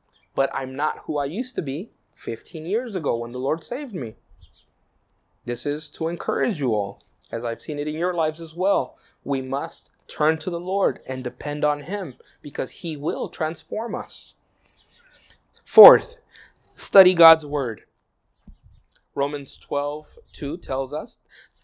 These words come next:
"Do not be conformed to this world, but be transformed by the renewing of your mind so that you may prove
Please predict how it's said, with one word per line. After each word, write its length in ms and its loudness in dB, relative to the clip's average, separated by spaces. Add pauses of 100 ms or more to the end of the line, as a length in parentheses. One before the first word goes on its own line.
(200)
"Do 100 -6
not 160 -2
be 80 -6
conformed 480 -2
to 80 -14
this 260 -8
world, 320 -2
but 140 -4
be 140 -8
transformed 880 -10
by 100 -6
the 100 -8
renewing 720 -10
of 160 -10
your 100 -8
mind 520 -10
so 100 -12
that 180 -10
you 140 -10
may 180 -10
prove 640 -10